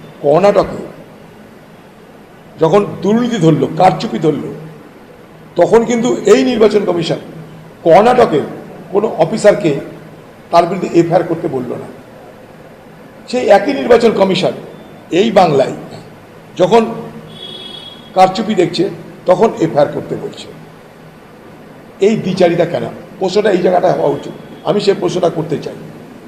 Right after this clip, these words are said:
কিন্তু মনোজ পল সাহেবকে দিয়ে বলির পাঁঠা বানিয়ে দিল্লি কলকাতা দৌড় করানো, এটা দিদির অনৈতিক কাজ বলে মনে করি। দিদির স্বভাব হচ্ছে এটা। আমাদের বাংলায় একটা কথা আছে না,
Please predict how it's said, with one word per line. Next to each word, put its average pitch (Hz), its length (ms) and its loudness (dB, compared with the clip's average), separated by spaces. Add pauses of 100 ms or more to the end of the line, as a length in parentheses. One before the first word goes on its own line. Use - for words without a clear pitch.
(500)
কিন্তু 220 460 2 (280)
মনোজ 185 420 0
পল - 140 4
সাহেবকে 220 380 4
দিয়ে 151 280 -2 (640)
বলির 202 260 0 (100)
পাঁঠা 165 280 2
বানিয়ে 170 340 2 (1040)
দিল্লি 202 280 -2
কলকাতা 214 340 4
দৌড় 170 220 2
করানো, 190 400 4 (300)
এটা 165 160 -4
দিদির 160 380 -2 (220)
অনৈতিক 156 400 -2
কাজ 156 180 -4
বলে 151 140 -4
মনে - 180 -10
করি। - 180 -18 (800)
দিদির 185 220 0
স্বভাব 180 300 4
হচ্ছে 196 240 4
এটা। - 240 -2 (640)
আমাদের 180 260 -2
বাংলায় 165 360 4
একটা 165 160 2
কথা 180 100 2
আছে 190 140 4
না, 202 180 6